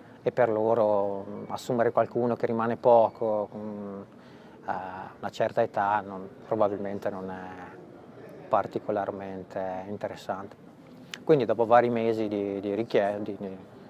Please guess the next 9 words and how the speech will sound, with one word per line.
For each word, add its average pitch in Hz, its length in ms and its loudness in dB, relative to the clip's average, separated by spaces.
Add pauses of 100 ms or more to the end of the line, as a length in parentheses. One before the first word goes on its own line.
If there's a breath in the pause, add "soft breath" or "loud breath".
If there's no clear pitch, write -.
(140 loud breath)
tentativi 127 580 4
sono 101 240 -8
riuscito 101 380 -6
a 95 140 -4
ottenere 101 460 -6
qualcosa 101 440 -2
di 98 180 -6 (520 loud breath)
affine 110 760 -4 (440 loud breath)
al, 92 360 -8